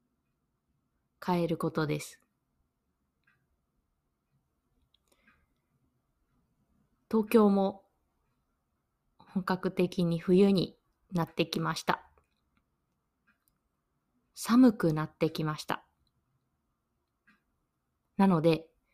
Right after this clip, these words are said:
冬でも快適に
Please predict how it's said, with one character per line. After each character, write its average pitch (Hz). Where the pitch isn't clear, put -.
冬 214
で 190
も 170
快 240
適 226
に 202